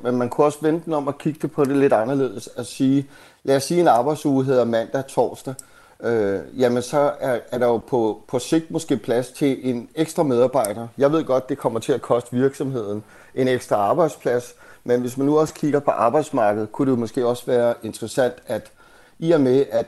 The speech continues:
øh, arbejdsugen bliver forkortet, så kan man have nogen ind, der for eksempel varetager de fredage, der var, som kunne være en deltids, øh, ansættelse, øh, øh, eller, eller fuldtid også, øh, hvis man lægger det ind ordentligt. Så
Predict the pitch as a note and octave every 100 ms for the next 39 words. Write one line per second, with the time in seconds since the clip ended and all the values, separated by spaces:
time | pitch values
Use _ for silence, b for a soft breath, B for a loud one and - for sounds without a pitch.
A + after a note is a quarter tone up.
0 | - A2 G#2 G#2+ A2+ B2+ C#3 A#2+ A2+ G2
1 | A2+ - B2 B2+ C#3+ - B2+ C3 B2 A#2
2 | A2 C3 C3+ A2 A2+ A2 - F2 - A2
3 | A#2+ G2 F#2+ G2 A2+ B2+ - G#2+ G#2 G2+
4 | _ - B2 B2 B2+ G2+ G2 A2 F#2 G#2
5 | b b b - A2+ A#2 G#2+ G2 C3 D3
6 | C#3+ C3+ G2+ - - G#2 G2 A2 - A#2
7 | G#2 G#2 A2 A2 _ _ _ - G#2 F#2+
8 | F#2 F#2+ F2+ F2+ F2 E2 E2 - A#2+ A2
9 | G#2 A2 G2+ - B2 - C3+ A2+ F#2+ F#2+
10 | - - G#2+ G2 F#2+ G2+ A2 G2 F#2 F#2
11 | G#2 F#2+ F2+ G2 G#2